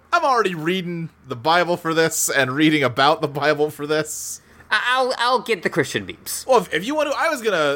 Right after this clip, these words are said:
Speaker 1: uh, crowdsource and say, if you've got a hot Christian meme,
Speaker 2: Uh-huh.
Speaker 1: <laughs> kick it on over to us. We should set up a Gmail account, shouldn't we?
Speaker 2: Yeah, probably. Well, I'll,
Speaker 1: Uh,
Speaker 2: I'll set that up.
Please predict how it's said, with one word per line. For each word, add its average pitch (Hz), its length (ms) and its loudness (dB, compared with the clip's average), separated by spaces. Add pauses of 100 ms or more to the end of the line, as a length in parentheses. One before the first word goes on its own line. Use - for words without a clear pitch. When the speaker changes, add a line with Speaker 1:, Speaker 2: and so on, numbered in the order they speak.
Speaker 1:
uh, 123 260 2
crowdsource 143 600 -2
and 117 120 -16
say, 147 160 4
if 131 140 -2
you've 214 200 -4
got 170 160 4
a 127 100 0
hot 156 280 2
Christian 131 420 -2
meme, 123 460 -2 (440)
Speaker 2:
Uh-huh. 139 280 0 (240)
Speaker 1:
<laughs> 180 280 -6
kick 247 220 0
it 220 60 0
on 196 180 2
over 180 240 4
to 127 100 0
us. 139 240 -2 (220)
We 214 100 -4
should 214 140 -6
set 233 160 4
up 170 80 0
a 147 40 -2
Gmail 120 360 -2
account, 98 300 -4
shouldn't 101 240 -4
we? 98 140 -6 (560)
Speaker 2:
Yeah, 165 160 4
probably. 107 340 0 (260)
Well, 165 220 2
I'll, 190 200 4
Speaker 1:
Uh, - 120 -18
Speaker 2:
I'll 175 100 2
set 165 180 2
that 104 120 -2
up. 95 200 -6